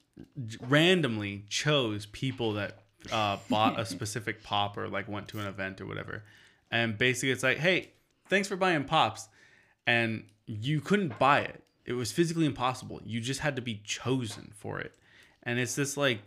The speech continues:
Speaker 1: crystal clear, it's, like, this clear, like, blue glitter
Speaker 2: It's a, I don't think he
Speaker 1: something.
Speaker 2: glows. I think he's just blue,
Speaker 1: But
Speaker 2: if I
Speaker 1: yeah,
Speaker 2: remember
Speaker 1: and
Speaker 2: right.
Speaker 1: it's the, it's the, like, their mascot, like, Freddy Funko.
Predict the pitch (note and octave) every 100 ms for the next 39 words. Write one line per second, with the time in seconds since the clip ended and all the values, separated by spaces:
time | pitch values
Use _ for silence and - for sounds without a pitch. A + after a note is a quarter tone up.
0 | - _ _ _ _ - E3+ - E3 D3+
1 | - C#3+ C3+ C#3 C3+ C3+ C3+ D#3+ D#3 C3
2 | - - F3 F3 F3+ D3 A#2 C3 C#3+ C#3+
3 | C3+ A2 A#2+ B2+ B2+ B2 A#2 G#2+ - -
4 | _ - - B2+ D4+ D4 B3 G#2 D#3+ D#3+
5 | - - - F#3 F#3 G3 G3 F3 E3 -
6 | _ _ D#3+ D3+ - - - - B2+ A2
7 | G2 G2 A#2+ A#2+ A2+ - B2+ A2+ G#2+ -
8 | A#2+ - B2 A2 G#2 G2 - - - A2
9 | A2+ A2+ G#2+ A2 G#2 G2+ G2+ - A2 G2+
10 | G#2 G#2+ G#2+ G#2 G2+ F#2 F#2+